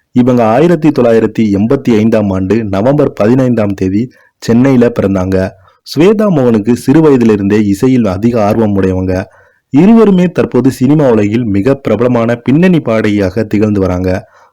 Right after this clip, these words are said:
ஸ்வேதா மோகனும் ஒரு பிரபலமான பாடகியாக இருந்து வராங்க.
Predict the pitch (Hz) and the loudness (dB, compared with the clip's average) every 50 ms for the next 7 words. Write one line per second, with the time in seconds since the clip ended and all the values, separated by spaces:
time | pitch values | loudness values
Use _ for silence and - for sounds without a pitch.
0 | - - - 156 190 233 226 214 208 180 147 135 123 120 117 117 135 135 113 104 | -14 -6 0 2 2 2 2 2 0 0 2 0 0 0 0 0 0 0 0 -2
1 | 104 - 107 101 104 120 123 131 131 127 135 139 131 - - 104 107 117 113 110 | -2 -2 -2 -2 0 0 -2 0 -2 -2 -2 -4 -4 -4 -4 -2 -2 0 0 0
2 | 107 101 92 113 110 117 123 120 110 104 110 107 104 98 95 92 92 92 98 | -2 -2 -2 -2 -4 -4 -4 -4 -4 -2 -2 -2 -2 -2 -2 -2 -4 -2 -2